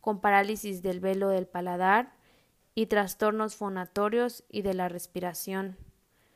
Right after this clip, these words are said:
También la comunicación bucosinusial, abertura o comunicación de causa accidental o iatrogénica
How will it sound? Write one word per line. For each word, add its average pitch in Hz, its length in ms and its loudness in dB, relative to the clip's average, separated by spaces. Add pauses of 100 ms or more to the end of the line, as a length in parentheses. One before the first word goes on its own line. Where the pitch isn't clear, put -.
(580)
También 247 760 2
la 220 220 4
comunicación 214 1000 -2
bucosinusial, 208 1120 -4 (920)
abertura 226 760 8
o 208 140 4
comunicación 196 1120 -4 (400)
de 196 120 0
causa 202 580 4
accidental 196 920 0 (760)
o - 100 2
iatrogénica 220 1000 0